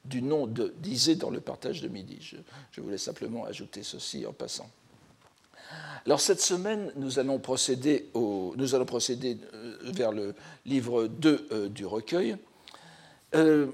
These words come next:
le premier livre, je, puisque nous sommes centrés sur les poèmes, n'est-ce pas, qui ponctuent ce re-,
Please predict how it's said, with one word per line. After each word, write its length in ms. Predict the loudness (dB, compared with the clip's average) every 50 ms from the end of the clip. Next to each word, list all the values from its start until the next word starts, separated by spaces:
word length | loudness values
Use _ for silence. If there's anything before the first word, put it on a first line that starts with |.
| -8 -16 -20 -20 _ _ _ -20 -16 -6 0
le 180 | 4 6 6 6
premier 340 | 6 6 4 6 6 6 4
livre, 300 | 2 0 0 0 -2 -2
je, 140 | 0 4 4
puisque 400 | 4 4 2 -4 -4 -4 -2 0
nous 160 | 0 0 0
sommes 260 | 2 2 2 2 2
centrés 540 | 0 2 2 2 2 0 0 2 4 4 4
sur 220 | 4 4 2 2 2
les 80 | 0
poèmes, 380 | -2 2 8 10 12 12 10 8
n'est-ce 140 | 2 -2 -2
pas, 140 | -2 -2
qui 140 | -2 -2 -8
ponctuent 340 | -6 -4 -6 -6 -4 -6 -4
ce 160 | -4 -2 -2
re-, 240 | -2 -2 -2 -2 -4